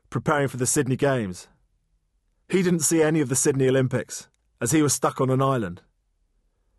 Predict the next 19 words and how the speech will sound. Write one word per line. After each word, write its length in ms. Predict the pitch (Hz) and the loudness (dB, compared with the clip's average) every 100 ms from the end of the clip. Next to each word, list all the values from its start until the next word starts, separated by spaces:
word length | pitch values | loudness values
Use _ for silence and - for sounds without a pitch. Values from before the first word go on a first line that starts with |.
| _ _ _ _ - | _ _ _ _ -4
That 180 | 160 - | -4 -2
pretty 240 | 196 180 | 0 2
much 240 | 170 175 - | 2 0 0
sums 300 | 170 156 143 | 0 0 -2
up 160 | 139 | -2
how 180 | 160 156 | 0 0
much 300 | 151 151 131 | 0 -2 0
we 180 | 143 147 | 0 2
knew 200 | 147 147 | 4 2
about 320 | 135 123 127 | 2 -2 -4
each 160 | 127 127 | -4 -4
other 200 | 117 117 | -2 -2
when 220 | 135 127 | -2 0
we 80 | 127 | -2
agreed 400 | 107 135 131 117 | 0 0 0 0
to 140 | 131 | -2
enter 180 | 123 110 | -2 -4
the 120 | 110 | -4
race. 440 | 117 107 90 - | -2 -4 -8 -14